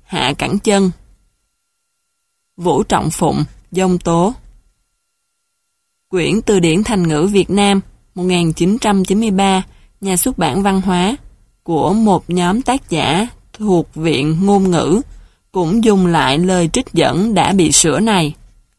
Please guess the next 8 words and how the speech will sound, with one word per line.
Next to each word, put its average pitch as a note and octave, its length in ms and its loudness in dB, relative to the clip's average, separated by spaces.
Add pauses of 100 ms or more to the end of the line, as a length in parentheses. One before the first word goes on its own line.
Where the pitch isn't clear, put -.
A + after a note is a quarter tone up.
(1700)
Hay A#3 320 -2
những F#3+ 320 0
tư A3 180 2
tưởng F3 280 -2
sai G#3 360 0
thì F#3+ 180 -2
gặp D#3 240 -4
nhau. G3 320 2